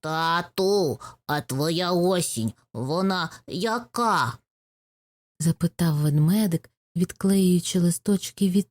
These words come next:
тата і дивуючись їх цікавим кольорам: жовтому, червоному, помаранчевому.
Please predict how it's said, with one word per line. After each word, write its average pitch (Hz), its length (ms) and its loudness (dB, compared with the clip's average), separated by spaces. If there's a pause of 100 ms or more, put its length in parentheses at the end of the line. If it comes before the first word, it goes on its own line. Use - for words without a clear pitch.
тата 139 540 -2 (420)
і 165 120 0
дивуючись 190 920 0 (220)
їх 196 280 -2
цікавим 196 600 0
кольорам: 160 760 0 (500)
жовтому, 175 1000 2 (240)
червоному, 147 1000 2 (340)
помаранчевому. 127 1300 0